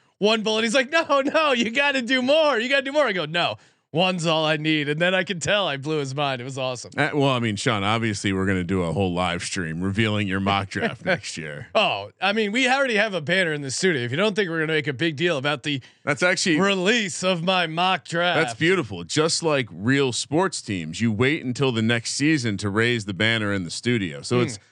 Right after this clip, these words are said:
Speaker 2: it's hanging in the office, but
Speaker 1: Yeah.
Speaker 2: we will have to do a raising ceremony when you release your mock draft next year.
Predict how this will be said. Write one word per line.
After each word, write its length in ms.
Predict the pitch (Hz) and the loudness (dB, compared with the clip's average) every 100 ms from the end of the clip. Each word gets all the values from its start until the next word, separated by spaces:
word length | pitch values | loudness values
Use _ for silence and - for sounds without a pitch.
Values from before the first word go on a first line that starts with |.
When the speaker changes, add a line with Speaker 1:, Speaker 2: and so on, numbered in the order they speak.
| - | -2
Speaker 2:
it's 220 | 143 - | -2 0
hanging 400 | 156 190 208 170 | 0 0 2 2
in 100 | 147 | 2
the 160 | 113 104 | 2 2
office, 480 | 127 123 87 82 | 2 0 -6 -12
but 160 | - 110 | -2 0
Speaker 1:
Yeah. 100 | 95 - _ _ - | -2 -6 _ _ -2
Speaker 2:
we 140 | 135 | 2
will 140 | 156 147 | 4 2
have 200 | 156 - | 0 -2
to 100 | 151 | 0
do 140 | 147 | 2
a 60 | 127 | 2
raising 520 | 110 117 147 135 120 | 2 2 2 0 -2
ceremony 560 | - 117 110 107 107 101 | 0 0 2 2 2 2
when 140 | 107 | 2
you 120 | 123 | 2
release 420 | 120 110 113 113 113 | 2 2 2 0 0
your 120 | 95 | 0
mock 320 | 95 98 98 | 0 -2 -2
draft 440 | 95 85 78 - 85 | -4 -2 -4 -8 -4
next 380 | 98 95 - | -4 -4 -6
year. 220 | 80 67 | -8 -12